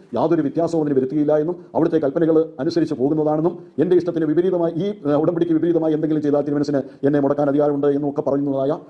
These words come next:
തീരുമാനങ്ങൾ അതിനകത്ത് എടുത്തു. കൊല്ലം, തുമ്പമൺ, നിരണം, ആ, കോട്ടയം, കണ്ടനാട്, കൊച്ചി, അങ്കമാലി,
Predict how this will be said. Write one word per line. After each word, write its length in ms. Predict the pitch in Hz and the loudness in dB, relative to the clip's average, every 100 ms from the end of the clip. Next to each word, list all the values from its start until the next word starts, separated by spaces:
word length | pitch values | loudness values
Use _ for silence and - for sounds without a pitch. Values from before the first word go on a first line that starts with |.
| - | -4
തീരുമാനങ്ങൾ 340 | 156 139 135 127 | -2 0 0 0
അതിനകത്ത് 280 | 127 127 117 | -2 -2 -4
എടുത്തു. 160 | 107 - | -4 -4
കൊല്ലം, 380 | 135 143 160 - - _ - | 0 2 0 -4 -20 _ -4
തുമ്പമൺ, 340 | 139 156 185 - - - | 0 0 -2 -6 -18 -4
നിരണം, 380 | 131 151 175 - - _ _ 113 | 0 2 0 -4 -16 _ _ -4
ആ, 80 | |
കോട്ടയം, 560 | 117 143 165 185 - - _ _ - | -2 0 0 -2 -4 -20 _ _ -4
കണ്ടനാട്, 440 | 135 156 165 180 196 | 0 2 0 0 -4
കൊച്ചി, 600 | - - 147 180 180 - | -10 -8 -6 -6 -6 -2
അങ്കമാലി, 360 | 165 170 135 | 0 2 0